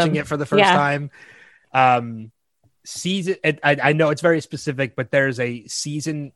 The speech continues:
Speaker 1: season two, episode two, the opening of the show. Um, there is a moment with Garrett Dillahunt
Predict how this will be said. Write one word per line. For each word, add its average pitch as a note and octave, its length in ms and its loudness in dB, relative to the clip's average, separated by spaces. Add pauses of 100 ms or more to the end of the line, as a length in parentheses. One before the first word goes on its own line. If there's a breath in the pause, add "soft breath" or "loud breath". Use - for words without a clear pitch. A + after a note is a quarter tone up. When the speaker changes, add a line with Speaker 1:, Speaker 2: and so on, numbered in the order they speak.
(140)
Speaker 1:
season E3+ 400 -6
two, D#3+ 420 0
episode C3+ 460 -4
two, B2 280 -4
the A2+ 200 -12
opening C#3 460 -2
of A2+ 140 -10
the A#2 60 -12
show. G#2+ 460 -6 (540 loud breath)
Um, A2 440 0
there B2 200 0
is A#2+ 160 -2
a A#2+ 100 0
moment B2 600 -4
with A#2+ 200 -6
Garrett B2 300 -2
Dillahunt A#2+ 420 -4